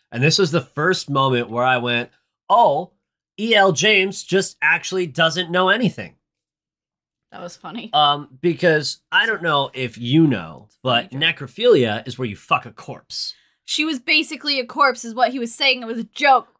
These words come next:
Speaker 1: Right, it's a terrible
Speaker 2: I
Speaker 1: joke.
Speaker 2: want laugh, please.
Speaker 1: No, it's a bad joke. It's written poorly, it's directed poorly, and it's acted poorly. There's a moment where Jamie Dornan forgot how, that he was a serious actor, and it's just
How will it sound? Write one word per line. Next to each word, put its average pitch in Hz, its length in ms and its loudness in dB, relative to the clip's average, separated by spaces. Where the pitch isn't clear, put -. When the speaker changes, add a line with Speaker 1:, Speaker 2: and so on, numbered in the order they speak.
Speaker 1:
Right, 175 240 4
it's 160 160 -2
a 143 80 -8
terrible 196 500 0
Speaker 2:
I 277 100 2
Speaker 1:
joke. 285 80 -2
Speaker 2:
want 302 280 4
laugh, 269 440 2
please. 247 440 -4
Speaker 1:
No, 151 320 2
it's 170 180 -2
a 160 60 0
bad 175 400 0
joke. 131 360 -2
It's 127 200 -10
written 208 340 -2
poorly, 220 540 2
it's 143 180 -4
directed 180 640 -2
poorly, 196 580 2
and 143 100 -2
it's 110 200 -6
acted 127 420 -2
poorly. 92 460 -12
There's - 100 -8
a 131 40 -4
moment 170 420 2
where 131 100 0
Jamie 165 320 0
Dornan 160 300 0
forgot 156 420 -2
how, 123 340 2
that 135 140 -4
he 147 80 -2
was 135 140 -6
a 127 40 -6
serious 127 460 -2
actor, 104 400 -4
and 127 400 2
it's 139 220 -4
just - 380 -2